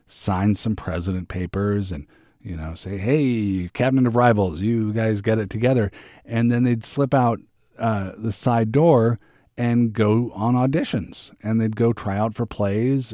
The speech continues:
and, uh, you know, any, any kind of work that they could get. And then they'd return and dance with Mary Todd at a White House ball. Again, bleeding profusely. Mary Todd Lincoln took to wearing red gowns,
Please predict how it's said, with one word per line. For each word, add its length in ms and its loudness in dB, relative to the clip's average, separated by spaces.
and, 500 -4
uh, 320 -6
you 160 -6
know, 460 -4
any, 220 -2
any 180 2
kind 180 0
of 60 0
work 260 0
that 140 -4
they 140 -2
could 220 -6
get. 240 0
And 120 0
then 120 0
they'd 300 -2
return 580 -4
and 200 -4
dance 340 -2
with 200 -2
Mary 260 0
Todd 460 -2
at 80 -2
a 40 0
White 300 -4
House 300 -4
ball. 340 -6
Again, 480 0
bleeding 640 0
profusely. 640 -2
Mary 280 0
Todd 440 -2
Lincoln 400 0
took 220 -2
to 80 -2
wearing 320 -2
red 220 -4
gowns, 560 -4